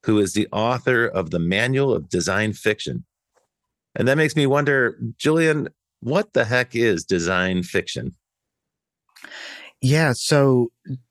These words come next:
Speaker 2: design fiction is a way of approaching, uh, or sort of occupying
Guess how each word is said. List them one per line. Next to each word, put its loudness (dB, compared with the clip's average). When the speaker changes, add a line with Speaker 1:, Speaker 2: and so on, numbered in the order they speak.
Speaker 2:
design 2
fiction 0
is 0
a 0
way 0
of -4
approaching, 0
uh, -2
or -4
sort -4
of -10
occupying 0